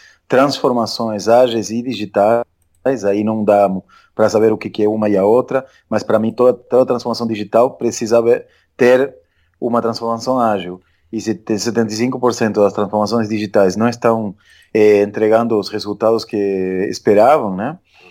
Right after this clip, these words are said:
É, provavelmente temos um, um, um problema seríssimo. Com a chegada do covid, esse problema, ele se,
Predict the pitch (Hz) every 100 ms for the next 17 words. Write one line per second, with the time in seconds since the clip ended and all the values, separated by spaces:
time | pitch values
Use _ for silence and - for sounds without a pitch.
0 | _ _ _ 117 110 107 107 104 101 98
1 | 113 113 113 117 110 117 113 110 110 107
2 | 113 113 110 104 101 95 98 120 113 110
3 | 110 113 - 127 123 120 98 87 - _
4 | _ _ - 131 135 131 131 113 101 -
5 | 123 151 120 95 87 82 _ _ _ _
6 | _ 117 120 117 117 110 123 151 117 95
7 | - _ - 113 113 117 117 - 120 113
8 | 123